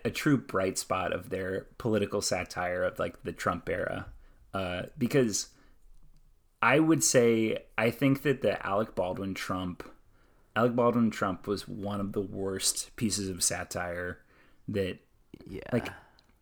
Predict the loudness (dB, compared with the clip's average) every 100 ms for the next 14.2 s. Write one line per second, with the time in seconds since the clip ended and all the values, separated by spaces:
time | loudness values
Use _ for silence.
0 | _ 2 4 4 2 2 2 4 4 4
1 | 2 0 -4 -4 -8 -6 -4 -4 -4 -2
2 | -2 -6 -10 _ _ _ -20 -20 -20 -20
3 | -20 _ -20 -6 0 0 2 0 0 0
4 | -2 -2 -4 -6 -4 -2 -2 -2 -4 -4
5 | -8 -8 -2 0 2 2 0 -8 _ _
6 | -4 0 0 0 -2 -4 -20 _ -10 -8
7 | -10 _ _ _ -20 -12 -8 -6 -4 -2
8 | -2 0 0 0 -2 -8 _ _ _ _
9 | _ _ -6 -4 -6 -6 0 2 4 2
10 | 2 -2 -8 _ _ _ _ -2 0 0
11 | -2 0 2 2 2 0 0 -6 -10 _
12 | -10 -6 -6 -6 -2 -2 -2 -4 0 2
13 | 2 0 -2 -2 -6 -6 -8 -8 -8 -2
14 | -2 -2